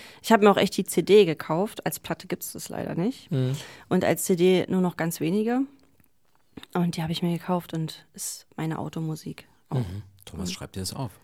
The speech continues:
Speaker 2: Ja,
Speaker 1: Das
Speaker 2: ich, so, ich, ich hör's doch jetzt gerade.
Speaker 1: kann
Speaker 2: Ja.
Speaker 1: ich dir
Speaker 2: Ich
Speaker 1: echt empfehlen. Ist ja
Speaker 2: ich zeichne das ja auf, diese, also ich schneide dieses, ähm, Gespräch jetzt hier mit.
Speaker 3: Echt?
Speaker 2: Ich weiß
Speaker 3: Warum?
Speaker 2: nicht genau, ob du das, ähm, mitbekommen hast.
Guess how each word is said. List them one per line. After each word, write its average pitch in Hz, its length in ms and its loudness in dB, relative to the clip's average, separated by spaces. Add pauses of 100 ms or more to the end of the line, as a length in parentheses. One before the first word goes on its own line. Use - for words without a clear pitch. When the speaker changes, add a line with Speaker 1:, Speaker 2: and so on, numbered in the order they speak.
(560)
Speaker 2:
Ja, 147 200 10
Speaker 1:
Das 131 80 8
Speaker 2:
ich, 135 140 0
so, 160 120 0
ich, 147 260 -2
ich 156 140 -2
hör's 180 180 8
doch 139 100 0
jetzt 127 200 -6
gerade. 143 360 0
Speaker 1:
kann 214 280 2
Speaker 2:
Ja. - 60 -4
Speaker 1:
ich 220 100 -6
dir - 180 -2
Speaker 2:
Ich - 60 -2
Speaker 1:
echt 208 200 -8
empfehlen. 208 500 -2
Ist - 200 -10
ja 185 280 -4 (120)
Speaker 2:
ich - 120 -12
zeichne 147 380 0
das 135 160 0
ja 156 80 2
auf, 151 180 0
diese, 131 300 2
also 131 160 -2
ich 135 140 -2
schneide 151 340 6
dieses, 139 400 2
ähm, 139 260 0
Gespräch 151 380 0
jetzt - 160 0
hier 147 100 4
mit. 151 280 2 (420)
Speaker 3:
Echt? 147 180 -2
Speaker 2:
Ich 156 60 -6
weiß 143 140 4
Speaker 3:
Warum? 135 60 2
Speaker 2:
nicht - 120 0
genau, 139 180 2
ob 131 100 -2
du 160 80 -2
das, 131 260 -2
ähm, 131 260 -2
mitbekommen 147 460 0
hast. 160 240 -2